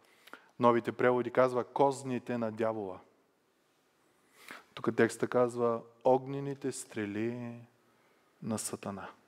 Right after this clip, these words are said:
Единственото нещо е Бог. Бог ме оправдава.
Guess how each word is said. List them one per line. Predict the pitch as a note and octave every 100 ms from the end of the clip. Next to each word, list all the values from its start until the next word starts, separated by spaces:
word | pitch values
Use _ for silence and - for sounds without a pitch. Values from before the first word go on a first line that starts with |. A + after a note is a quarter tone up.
| _ _ _ _ _ _ _ _ _ _ _ -
Единственото | A#2+ G#2 B2+ B2+ - C#3+ D3 -
нещо | C3 A#2+ - -
е | A#2+ A#2 B2+ - _ _ _ _ _ _ _ _ _ _ _ _ _
Бог. | - A#2+ A2+ - - - - _ _ _ _ _ _ _ _ -
Бог | B2 A#2 C3 -
ме | C#3
оправдава. | B2+ A#2+ B2+ A#2+ A#2+ B2 A#2